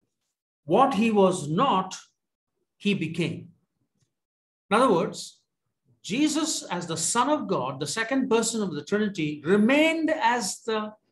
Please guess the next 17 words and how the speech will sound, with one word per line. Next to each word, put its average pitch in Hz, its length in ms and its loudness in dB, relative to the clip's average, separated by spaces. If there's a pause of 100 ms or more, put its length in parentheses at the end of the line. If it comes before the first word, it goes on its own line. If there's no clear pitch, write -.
(160)
as 185 320 0
such, - 420 -6
the 147 80 -4
begotten 175 520 -2
Son 156 260 -6
of 123 160 -8
God. 120 220 -6 (800)
He 214 100 2
did 175 160 0
not 285 240 2
change, - 680 -4 (340)
right? 147 360 -6 (500)
And 185 280 2
what 254 220 4
he 285 180 0
was 226 360 -2
not, 180 500 0